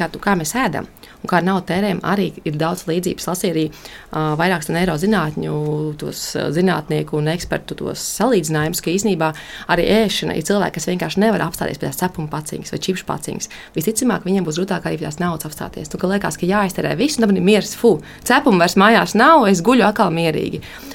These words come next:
Vai, piemēram, es biju pārsteigta, ka, piemēram, cilvēkam ir noslēdze uz, ā, atkarībām, alkohols vai narkotikas. Viņi vispār var ieguldīt tikai ļoti, ļoti zema riska ieguldījumos. Pat tur ir tā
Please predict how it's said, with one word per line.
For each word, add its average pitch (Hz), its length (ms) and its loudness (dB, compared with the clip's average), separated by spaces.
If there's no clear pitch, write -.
Vai, 165 100 2
piemēram, 165 440 0
es 151 100 -4
biju 165 260 -4
pārsteigta, 190 560 -2
ka, 180 80 -4
piemēram, 160 160 -4
cilvēkam 175 460 -2
ir 170 100 -2
noslēdze 180 460 -4
uz, 156 340 -4
ā, 160 180 -2
atkarībām, - 600 -2
alkohols 214 640 -4
vai 165 160 -4
narkotikas. - 680 -4
Viņi 190 240 4
vispār 180 380 0
var 165 160 0
ieguldīt 175 580 2
tikai 196 300 -2
ļoti, 180 320 0
ļoti 190 260 0
zema 180 260 4
riska 170 560 -2
ieguldījumos. - 720 -2
Pat - 140 -8
tur 226 240 6
ir 202 80 -2
tā 156 80 -2